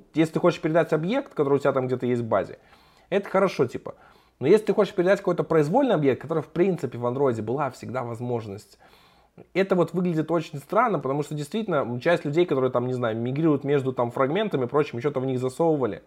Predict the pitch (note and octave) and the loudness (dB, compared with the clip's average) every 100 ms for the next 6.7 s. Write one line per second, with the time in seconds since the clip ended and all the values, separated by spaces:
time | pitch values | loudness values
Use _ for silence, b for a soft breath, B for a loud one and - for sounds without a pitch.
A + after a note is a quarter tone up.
0 | b b b b D3+ D3 D3 C#3+ C3 D3 | b b b b 0 2 2 2 2 2
1 | B2+ C3 - C#3+ F3 C4+ - C3 G3+ D3+ | 0 -2 -4 -2 2 2 2 -2 -2 0
2 | C#3 C#3 F3+ D#3+ - B2+ C3 - C#3+ G#2+ | -2 0 0 0 -2 -4 -2 2 2 2
3 | G2 G2+ C3+ C3+ C3+ B2 B2+ D3 C#3+ B2+ | -4 -2 -2 0 -2 -2 -2 0 0 -2
4 | B2+ F#3 F3 C3+ - D3 B2 A#2+ C#3 A#2 | -4 -4 -4 -6 -6 -6 -4 -2 -2 -4
5 | - B2 A2+ G#2+ - - b b b b | -4 -4 -2 -6 -14 -20 b b b b
6 | b b b - F3+ E3+ | b b b -4 -2 -2